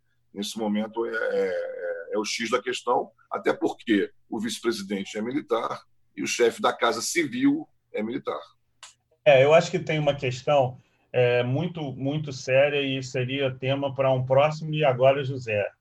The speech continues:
Speaker 2: assim, que é pra gente pensar. A aliança do Bolsonaro não é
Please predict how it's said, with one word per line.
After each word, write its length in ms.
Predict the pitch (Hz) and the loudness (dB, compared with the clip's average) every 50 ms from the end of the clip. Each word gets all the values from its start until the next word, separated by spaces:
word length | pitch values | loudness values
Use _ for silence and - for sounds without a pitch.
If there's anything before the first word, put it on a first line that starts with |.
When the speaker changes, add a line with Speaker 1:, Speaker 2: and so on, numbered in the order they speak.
| _ _ | _ _
Speaker 2:
assim, 340 | _ _ _ - 104 98 90 - | _ _ _ -14 -14 -14 -12 -10
que 60 | - | -10
é 40 | 98 | -10
pra 200 | 95 - 110 107 | -10 -10 -10 -10
gente 280 | 104 113 120 127 127 127 | -8 -8 -8 -8 -8 -8
pensar. 500 | - 151 143 131 127 - 107 92 90 - _ _ _ _ _ _ _ _ _ _ | -6 -6 -6 -6 -6 -6 -8 -8 -8 -10 _ _ _ _ _ _ _ _ _ _
A 80 | - - | -10 -6
aliança 400 | 120 127 135 156 165 160 - 170 | -4 0 0 0 0 0 -4 -4
do 100 | 147 147 | -4 -2
Bolsonaro 580 | 147 143 147 131 - 131 127 139 151 156 151 143 | -4 -4 -4 -2 -2 2 4 4 4 4 4 0
não 280 | 139 143 156 185 185 156 | 0 0 2 4 4 6
é 300 | 143 147 160 180 196 | 8 8 8 6 4